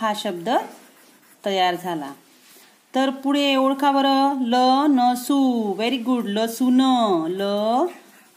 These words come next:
सु, न. नंतर पुढचा आहे क, कळ.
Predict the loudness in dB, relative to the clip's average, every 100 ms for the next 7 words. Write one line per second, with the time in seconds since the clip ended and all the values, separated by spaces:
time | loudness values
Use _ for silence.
0 | _ -20 -12 -8 -6 -6 -4 -4 -6 -10
1 | _ -8 -2 -2 0 0 -2 -4 -10 -10
2 | -6 -4 -4 -4 -6 -2 2 2 2 0
3 | 0 0 0 0 0 2